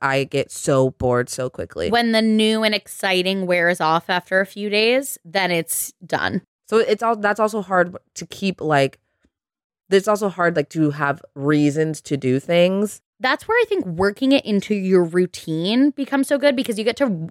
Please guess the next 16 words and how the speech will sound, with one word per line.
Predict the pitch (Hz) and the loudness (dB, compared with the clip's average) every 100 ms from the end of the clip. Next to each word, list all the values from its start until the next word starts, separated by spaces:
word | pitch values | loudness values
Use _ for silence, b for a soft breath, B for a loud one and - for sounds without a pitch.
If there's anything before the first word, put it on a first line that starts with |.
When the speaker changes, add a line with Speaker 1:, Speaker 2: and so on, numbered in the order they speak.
| _ | _
Speaker 2:
ride | 175 170 208 220 | -4 -2 0 -2
that | 269 - | -2 -2
wave | 165 160 175 | 0 0 2
of | 196 175 | 2 0
excitement | - - 151 147 196 277 302 B B B | -4 -6 -4 -2 0 0 -2 B B B
when | 185 214 | -2 0
it's | 190 - | 0 -2
still | - 226 220 - | -2 0 0 0
easy | 175 185 202 | -4 -4 0
and | 185 175 | 0 0
fun | 165 165 | -2 0
and | 180 | 0
you're | 165 | -2
excited | - 151 147 170 | -2 -2 0 -2
to | - | -4
journal. | 208 233 240 294 | -2 0 2 2